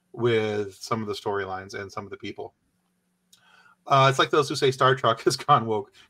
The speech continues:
Clearly, you never saw a dang episode. Again, people need to pay attention to their shows, not just what they think they took out of their shows. But that's gonna come out on Thursday morning.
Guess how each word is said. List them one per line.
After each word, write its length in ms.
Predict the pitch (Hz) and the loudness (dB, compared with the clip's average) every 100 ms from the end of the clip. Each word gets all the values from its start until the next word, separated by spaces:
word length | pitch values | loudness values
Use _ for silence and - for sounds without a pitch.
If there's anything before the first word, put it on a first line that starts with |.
| _ | _
Clearly, 260 | - 170 160 | 2 2 4
you 100 | 143 | 0
never 220 | 135 131 | 0 0
saw 220 | 131 120 117 | 0 0 0
a 40 | |
dang 260 | 113 107 104 | -2 -6 -8
episode. 360 | 101 - - _ _ - - - | -10 -14 -18 _ _ -20 -10 -6
Again, 440 | 143 165 143 107 - _ _ _ _ _ _ _ _ | 0 4 2 2 -10 _ _ _ _ _ _ _ _
people 340 | - 170 160 147 | -6 -4 -2 -2
need 160 | 139 139 | -2 -4
to 80 | |
pay 180 | 135 147 | -2 0
attention 460 | 127 135 127 - 113 | 0 -2 -4 -4 -8
to 200 | - 120 | -4 -4
their 160 | 117 110 | -2 -2
shows, 360 | - 110 101 | -2 0 0
not 200 | 117 98 | 2 2
just 200 | 120 110 | 0 -6
what 140 | 120 - | -6 -4
they 140 | 110 - - | -6 -8 -4
think 240 | 123 113 | -4 -4
they 100 | 113 | -8
took 300 | - - - | -6 -8 -4
out 140 | 101 | -6
of 40 | 98 | -6
their 140 | 95 | -12
shows. 400 | - 110 107 - _ _ _ - - _ - | -12 -12 -12 -16 _ _ _ -20 -20 _ 6
But 260 | 147 139 | 6 8
that's 200 | 175 226 | 6 6
gonna 120 | 269 | 0
come 180 | 240 233 | 4 6
out 140 | 214 196 | 8 10
on 160 | 180 | 8
Thursday 380 | 147 180 156 170 | 6 2 2 0
morning. 480 | 143 127 127 135 | 2 0 0 -4